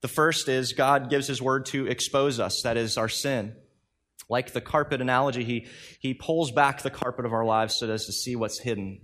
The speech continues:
what's dark in those, in those dark corners. God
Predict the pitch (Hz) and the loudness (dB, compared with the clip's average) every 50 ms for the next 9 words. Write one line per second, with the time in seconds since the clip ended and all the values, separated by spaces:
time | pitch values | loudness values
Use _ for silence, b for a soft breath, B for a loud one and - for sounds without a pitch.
0 | - _ - 107 117 113 - - - 107 107 107 - 113 110 110 104 98 - - | -20 _ -8 -8 -6 -6 -6 -4 -2 -2 -2 0 -2 -4 -4 -4 -4 -6 -10 -12
1 | 87 104 110 110 104 101 - 104 104 - - - 110 107 110 82 82 - - - | -8 -6 -6 -6 -6 -4 -4 -4 -4 -4 -6 -8 -8 -8 -8 -8 -10 -12 -14 -16
2 | - b b b b b b b b b b b b _ 135 135 139 135 127 123 | -18 b b b b b b b b b b b b _ 4 4 6 4 4 0